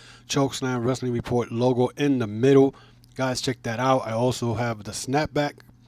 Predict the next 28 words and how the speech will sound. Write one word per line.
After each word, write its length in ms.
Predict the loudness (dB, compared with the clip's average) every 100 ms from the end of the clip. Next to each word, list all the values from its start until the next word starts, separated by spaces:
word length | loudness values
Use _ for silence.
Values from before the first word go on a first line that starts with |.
| _ -20 -2
baseball 340 | -2 2 2
cap 300 | 2 0 -2
in 120 | -2 0
there. 300 | 2 0 -4 -14 -20 -20 -14
So 480 | -6 -4 -2 -4 -6
go 200 | 2 2
check 220 | 4 0 2
it 100 | 2
out 260 | 2 -2 -8 _ -20 -8
and 500 | -4 -2 -2 -4 -6
tell 220 | -4 -2
your 160 | 0 -2
friends. 560 | 2 4 4 0 -12 -18 -20 -10
So 340 | -2 -2 -4 -16 _ -20 -20 -20 -20 -20 -20 -14 0
we're 80 | 4
gonna 140 | 4
start 280 | 4 6 8
off 320 | 8 6 2 -10
with 500 | -2 2 4 2 -2 -20 -20 -20 -20 -20 -20 -20
the 420 | -2 2 4 2 -2 -10 -20 -20 _ -20 -20 -20 -20 -20 -20 -20 -4
news 240 | 2 2 4
that 120 | 4
was 180 | 4 4
roaming 300 | 2 4 2
around, 440 | 2 0 0 -4
I 40 | -8
think 220 | -8 -8
was 180 | -8